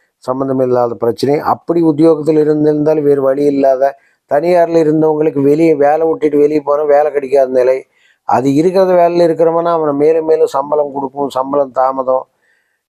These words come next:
இது போன்ற பல நிலைகள் அவங்க சந்திச்சிருக்காங்க.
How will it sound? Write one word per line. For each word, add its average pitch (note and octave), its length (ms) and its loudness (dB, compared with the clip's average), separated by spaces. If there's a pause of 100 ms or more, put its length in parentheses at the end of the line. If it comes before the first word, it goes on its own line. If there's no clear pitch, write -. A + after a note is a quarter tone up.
இது D#3+ 200 0
போன்ற F#3 240 -2 (140)
பல F3+ 180 -2
நிலைகள் F#3 440 0
அவங்க C#3+ 180 -2
சந்திச்சிருக்காங்க. F#2+ 720 -4